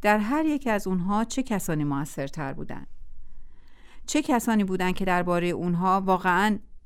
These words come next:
گفتید با خودتون که خدا خیرش بده، چقدر اوضاع رو آروم کرد؟ فکر می‌کنید چرا این افراد تونستن خوب عمل کنن؟ چه توانایی‌هایی داشتن؟ برعکس اونها حتماً کسانی هم بودن که ناخواسته اوضاع رو خرابتر کردن.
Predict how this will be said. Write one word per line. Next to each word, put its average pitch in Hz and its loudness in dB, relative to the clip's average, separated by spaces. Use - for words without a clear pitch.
گفتید 180 2
با 175 4
خودتون 196 -2
که 208 0
خدا 202 0
خیرش 196 2
بده، 135 -4
چقدر 220 4
اوضاع 185 2
رو 190 2
آروم 156 2
کرد؟ 135 -6
فکر - 0
می‌کنید 254 2
چرا 330 2
این 196 0
افراد 170 0
تونستن 170 -2
خوب - -2
عمل 151 -2
کنن؟ 139 -2
چه 294 -2
توانایی‌هایی 165 0
داشتن؟ 147 -4
برعکس 202 4
اونها 208 4
حتماً 240 4
کسانی 196 2
هم 196 2
بودن 196 0
که 208 -2
ناخواسته 180 2
اوضاع 208 6
رو 214 2
خرابتر 170 0
کردن. 139 -4